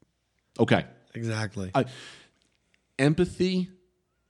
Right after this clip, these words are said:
Speaker 1: and compassion are things that go a long way.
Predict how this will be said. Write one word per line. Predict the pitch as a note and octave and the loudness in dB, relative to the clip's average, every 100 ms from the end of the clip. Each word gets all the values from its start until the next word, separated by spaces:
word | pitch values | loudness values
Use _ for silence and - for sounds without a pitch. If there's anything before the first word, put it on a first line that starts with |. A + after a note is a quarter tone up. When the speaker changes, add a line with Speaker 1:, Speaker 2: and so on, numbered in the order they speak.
| _ _ _ | _ _ _
Speaker 1:
and | A2 G#2+ | -6 -4
compassion | A2 F#2 A2+ G#2 G2+ D#2 C#2+ - _ _ _ _ _ G2+ | -6 -4 -2 -2 -4 -8 -12 -16 _ _ _ _ _ -4
are | G2+ | -2
things | G2 A2 G#2 | -2 -2 -2
that | F#2+ | -2
go | G#2 F#2 | -2 -2
a | |
long | F#2 F#2 F#2+ F#2+ | -2 -2 0 0
way. | F2+ D#2 - | -2 -4 -8